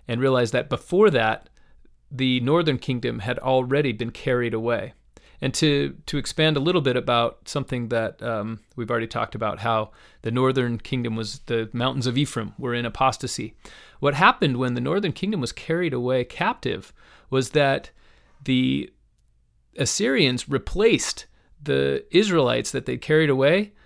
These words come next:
with people from all over the empire. So it was this hodgepodge of captured people that had been subjugated to the Assyrian Empire.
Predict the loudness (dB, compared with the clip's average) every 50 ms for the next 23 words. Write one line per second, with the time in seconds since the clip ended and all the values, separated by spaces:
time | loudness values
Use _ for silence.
0 | _ -4 0 2 4 4 4 4 4 4 6 4 4 4 4 4 6 6 6 8
1 | 8 6 6 4 2 0 2 2 2 2 0 0 0 -2 -2 -4 -6 -4 0 2
2 | 4 4 4 4 2 2 2 0 0 -2 -4 -4 -2 0 2 2 2 2 0 -4
3 | -4 -2 0 0 0 -2 -2 -6 -8 -14 -18 -20 -20 -20 -8 -2 0 2 2 0
4 | -2 -6 -8 -2 -2 0 0 0 -2 -4 -4 -4 -4 -4 -6 -4 -2 -2 -2 -2
5 | -2 -4 -8 -14 _ _ _ _ _ _ _ _ _ -20 -20 -20 _ _ -18 -10
6 | -4 0 2 2 0 0 -2 -4 -4 -2 -2 -4 -4 -2 0 0 0 0 -2 -4
7 | -2 -2 -2 0 -2 -2 -4 -4 -6 -12 _ _ _ _ _ -12 -6 -4 -4 -2
8 | 0 0 -2 -2 -2 0 0 2 2 2 0 -2 -2 -4 -4 -4 -4 -2 -2 0
9 | 0 -2 -4 -6